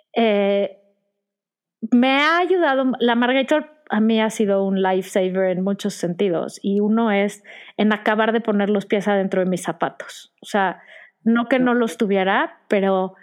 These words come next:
pues digamos que las cosas con las que yo iba por la vida diciendo o que oía, ¿no? De, "Ay, es que Valeria,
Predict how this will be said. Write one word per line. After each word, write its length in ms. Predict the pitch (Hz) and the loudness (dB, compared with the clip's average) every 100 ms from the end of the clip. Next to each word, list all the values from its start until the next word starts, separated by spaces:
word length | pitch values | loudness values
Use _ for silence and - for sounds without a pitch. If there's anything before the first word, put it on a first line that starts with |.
| - - - - _ _ _ _ _ _ _ _ | -20 -20 -20 -20 _ _ _ _ _ _ _ _
pues 280 | 302 277 247 | 0 2 2
digamos 420 | 285 302 381 - | 2 2 0 2
que 100 | 349 | 2
las 220 | 277 254 | 2 0
cosas 360 | 294 285 311 - | 0 2 0 2
con 160 | 262 | 2
las 160 | 240 - | 2 0
que 100 | 240 | 0
yo 80 | 254 | 2
iba 160 | 277 | 2
por 140 | 277 240 | 0 0
la 100 | 220 | 2
vida 220 | 233 240 | 2 2
diciendo 640 | 240 240 226 220 226 220 | 0 0 2 2 2 0
o 160 | - 190 | -2 -2
que 140 | 202 | 0
oía, 480 | 196 208 240 214 202 | 2 2 2 2 0
¿no? 240 | 208 190 214 | 0 0 0
De, 100 | 180 | 0
"Ay, 220 | 180 233 | 0 -2
es 80 | 226 | -2
que 100 | 262 | -2
Valeria, 540 | 240 220 208 220 214 | -2 0 0 0 -2